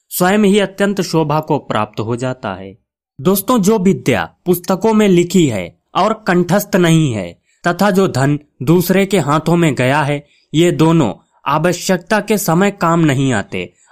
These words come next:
अर्थात पुस्तकों में लिखी विद्या और दूसरे के हाथों में गए धन पर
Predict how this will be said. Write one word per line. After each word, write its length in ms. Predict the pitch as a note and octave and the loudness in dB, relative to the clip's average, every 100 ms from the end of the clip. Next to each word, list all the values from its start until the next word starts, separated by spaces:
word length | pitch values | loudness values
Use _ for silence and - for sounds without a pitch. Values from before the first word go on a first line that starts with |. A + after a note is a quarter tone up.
| - | -4
अर्थात 500 | E3 - G3 A3+ - | -4 0 0 0 -2
पुस्तकों 480 | F3 - G3+ A3 | -2 0 -2 0
में 140 | G#3+ G3+ | 2 2
लिखी 320 | F#3 F3 F#3+ | 2 0 -2
विद्या 580 | C#3 B2+ A2+ C#3+ C3+ - _ _ - | 0 -2 0 -2 -4 -8 _ _ -2
और 180 | E3 | -2
दूसरे 460 | E3 F#3 F#3 G3+ G#3+ | 2 0 0 0 -2
के 140 | G#3+ | 0
हाथों 420 | G3+ C3+ D3+ E3+ G3+ | -4 -2 -4 0 0
में 200 | G3+ E3+ | 0 0
गए 240 | E3+ F#3 | 0 0
धन 260 | C#3+ F3+ F#3+ | 0 0 0
पर 400 | A2 E2+ - | -2 -4 -10